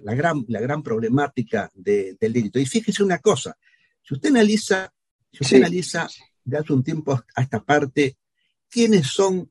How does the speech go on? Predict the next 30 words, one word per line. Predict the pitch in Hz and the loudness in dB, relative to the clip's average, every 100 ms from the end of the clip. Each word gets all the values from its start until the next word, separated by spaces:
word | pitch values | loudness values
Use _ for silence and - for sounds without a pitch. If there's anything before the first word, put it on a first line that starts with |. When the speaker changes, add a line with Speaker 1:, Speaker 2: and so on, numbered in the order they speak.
| _ | _
Speaker 1:
los | 127 120 117 - - | -4 -2 -2 -4 -6
que | 135 120 - _ _ - | -2 -2 -4 _ _ -8
aparecen | 135 - 170 175 - 147 127 | -6 -4 -2 -2 0 0 0
más | - 110 180 - | -2 -4 -4 -2
en | 156 131 | 0 4
vidriera | 131 123 160 185 127 92 | 2 2 0 0 0 -2
cometiendo, | - 110 117 - 156 165 151 127 - _ | -2 0 -2 -4 -8 -2 -2 -2 -8 _
eh, | 104 101 101 - - - - | -8 -8 -8 -14 -18 -20 -14
los | - - - | -10 -6 -4
hechos | 143 147 | 0 2
delictivos | 127 117 - 147 131 | 2 -2 -6 -8 -4
que | 117 107 | -6 -4
realmente | 107 120 143 139 | -4 -2 -2 -2
nos | 120 | -4
preocupan? | - 110 - 78 - 110 _ _ _ _ | -4 -6 -6 -12 -10 -10 _ _ _ _
Fíjense | 214 208 185 | -4 -2 -2
ustedes, | - 208 - | 0 0 0
que | 151 | 0
son | 220 214 - _ _ | 4 2 0 _ _
jóvenes | _ 208 214 214 208 - _ _ _ | _ 2 4 4 0 -4 _ _ _
que | - 160 | -6 0
van | 202 196 | 0 0
entre | 156 147 131 139 127 _ _ _ _ _ | 0 0 0 -2 -2 _ _ _ _ _
menores | 95 104 135 185 | -8 -4 0 2
de | 143 | 2
edad, | 147 139 | 2 0
sí, | - 156 120 _ _ _ _ | -4 -6 -6 _ _ _ _
pero | 131 131 160 - - | -4 -2 -2 -6 -18
jóvenes | - 214 196 156 135 | 0 2 4 0 2
de | 143 | 2